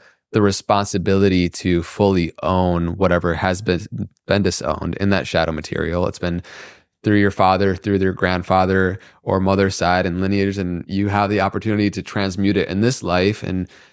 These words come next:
give your lineage moving forward a completely different opportunity and chance at life. And so, uh, I think that shows up in different ways for everybody who's listening and, you know, and tuning into this, but it's a powerful question to ask for sure.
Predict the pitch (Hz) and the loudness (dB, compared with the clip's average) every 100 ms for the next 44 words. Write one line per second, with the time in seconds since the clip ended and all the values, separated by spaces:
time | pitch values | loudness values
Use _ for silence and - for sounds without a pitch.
0 | _ - 110 107 104 104 104 104 92 98 | _ 0 2 4 6 6 6 4 2 2
1 | 117 107 101 107 104 95 107 107 104 92 | 4 4 4 2 0 -2 2 2 2 0
2 | 92 - 104 95 95 - 92 92 - 90 | -6 -2 0 0 -2 0 0 0 -4 -4
3 | - - 95 90 85 - 90 - - 87 | -6 -2 0 0 -2 -2 -2 -2 -2 0
4 | 95 92 - 85 85 - 87 85 - - | 2 0 -4 -8 -6 -2 0 0 -2 -18
5 | _ _ _ - 87 85 85 92 _ - | _ _ _ -14 -10 -8 -8 -8 _ -6
6 | 95 107 104 98 - 98 98 95 95 92 | 0 2 2 0 2 2 4 4 2 0
7 | 92 101 - - - 98 - 92 95 - | 0 -2 -8 -8 -2 -2 2 2 2 0
8 | - 90 92 90 90 90 - 90 87 87 | 0 2 2 2 2 0 0 0 0 0
9 | 90 87 - 92 82 85 87 87 85 85 | 0 -2 -4 -4 -2 -2 0 0 2 2
10 | 95 82 82 - - 78 71 - - - | 2 2 2 0 -2 0 0 -4 -20 -8
11 | - 90 87 - - 82 90 76 85 90 | -2 0 0 -2 -4 -2 0 0 0 -2
12 | - - 101 95 90 | -4 -8 -6 -2 -2